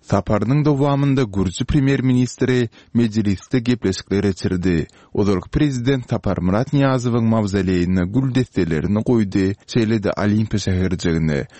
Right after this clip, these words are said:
we halkara ahyltyky atçylyk kompleksine baryp gördi. Gyrgyzstanyň Ýokary Sudy Merkez Saýlaw Komissiýasynyň tutsaglykdaky oppozisiýa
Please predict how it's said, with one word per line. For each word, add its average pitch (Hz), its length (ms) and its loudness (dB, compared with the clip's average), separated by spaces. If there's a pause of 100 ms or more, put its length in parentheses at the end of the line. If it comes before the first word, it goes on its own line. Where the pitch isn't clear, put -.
(160)
we 107 160 2
halkara 92 560 -2
ahyltyky 95 520 -2
atçylyk 127 440 -2
kompleksine 101 840 -2
baryp 110 320 -2
gördi. 85 580 -2 (1000)
Gyrgyzstanyň 107 800 0
Ýokary 147 240 0
Sudy 131 340 0
Merkez 101 540 0
Saýlaw 143 240 2
Komissiýasynyň 127 800 -2
tutsaglykdaky 95 880 -2
oppozisiýa 117 560 -2